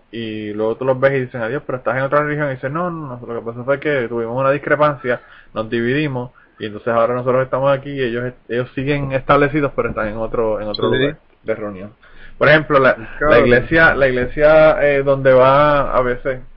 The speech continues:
Speaker 1: <laughs> porque ya casi no está yendo mi esposa, es este, eh, Church of Christ, la iglesia de Cristo. Y esa iglesia, una de las cosas que ellos,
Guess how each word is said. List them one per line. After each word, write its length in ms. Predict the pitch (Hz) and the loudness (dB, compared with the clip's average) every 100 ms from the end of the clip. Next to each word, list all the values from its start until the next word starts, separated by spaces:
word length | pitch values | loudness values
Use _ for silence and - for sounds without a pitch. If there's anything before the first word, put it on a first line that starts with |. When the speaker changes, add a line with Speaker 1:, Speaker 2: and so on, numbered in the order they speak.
| - | -20
Speaker 1:
<laughs> 180 | _ - | _ -10
porque 300 | 117 104 107 | -8 -6 -6
ya 240 | 104 110 | -4 -4
casi 180 | - 117 | -6 -8
no 80 | 117 | -8
está 180 | 117 120 | -6 -4
yendo 300 | 120 113 110 | -4 -8 -10
mi 120 | 113 | -10
esposa, 420 | 113 123 117 104 - - - - _ _ - | -8 -6 -6 -10 -12 -20 -20 -20 _ _ -4
es 300 | 110 117 127 | 0 2 2
este, 920 | 135 127 - 127 117 113 104 98 87 87 _ - | 0 -4 -4 0 2 0 -2 -6 -10 -16 _ -10
eh, 320 | 107 101 95 | -8 -8 -10
Church 240 | - 120 131 | -8 -10 -10
of 80 | |
Christ, 400 | - 139 127 117 _ _ _ _ | -4 0 0 -4 _ _ _ _
la 80 | 107 | -10
iglesia 260 | 101 - | -8 -4
de 100 | 117 | -4
Cristo. 360 | 131 127 - 110 _ _ _ _ _ _ _ _ _ - | -4 -8 -10 -16 _ _ _ _ _ _ _ _ _ -6
Y 160 | 123 | -2
esa 180 | 117 131 | 0 0
iglesia, 500 | 139 151 151 98 117 - - - - | 0 0 0 -4 -6 -8 -20 -20 -8
una 240 | 117 120 | -2 2
de 60 | 131 | 2
las 120 | 139 | 0
cosas 260 | 143 139 135 | -4 -8 -4
que 180 | 131 | -2
ellos, 280 | 127 127 135 | -2 -2 -6